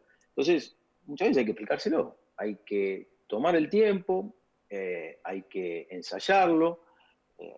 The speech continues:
hay que insistirlo, porque muchas veces hoy por hoy se olvidan o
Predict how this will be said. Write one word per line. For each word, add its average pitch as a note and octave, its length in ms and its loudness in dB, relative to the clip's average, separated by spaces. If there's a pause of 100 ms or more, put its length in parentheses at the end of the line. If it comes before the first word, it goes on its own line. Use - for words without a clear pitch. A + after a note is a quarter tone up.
hay G3 140 -8
que - 160 -20
insistirlo, E3+ 880 2 (180)
porque - 260 -14
muchas C3+ 280 -4
veces D#3 540 -2
hoy G#2+ 140 -6
por C3+ 160 -2
hoy A#2 380 0 (120)
se - 120 -10
olvidan C#3 560 2
o B1+ 640 -12